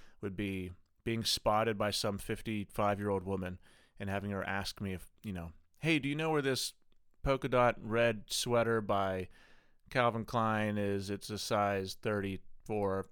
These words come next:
And I'd be like, "No." So basically the entire game for me was try not to be found. So I would just, Macy's is huge, so I would just go from place to place, unfolding clothes, folding them back on.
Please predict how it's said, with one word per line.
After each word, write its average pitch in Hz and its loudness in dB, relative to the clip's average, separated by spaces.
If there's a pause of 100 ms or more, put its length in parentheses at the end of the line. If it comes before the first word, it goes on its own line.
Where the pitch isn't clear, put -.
And 104 -6
I'd 95 -6
be 104 -6
like, - -10 (420)
"No." 82 -8 (140)
So - -6 (160)
basically 156 0
the 117 -2
entire 131 0
game 101 -2
for 90 -10
me 90 -6
was 85 -8 (480)
try 117 0
not 104 -4
to 98 -8
be 87 -10
found. 80 -12 (680)
So 101 -2
I 104 4
would 107 2
just, 98 -4 (360)
Macy's 131 -2
is 92 -6
huge, 98 -4
so 101 -6
I 113 0
would 147 -8
just 113 -6
go 104 2
from 82 -6 (180)
place 101 -2
to - -10
place, 95 -4 (520)
unfolding 123 0
clothes, 101 -2
folding 113 -2
them 101 -2
back 95 -4
on. 95 -6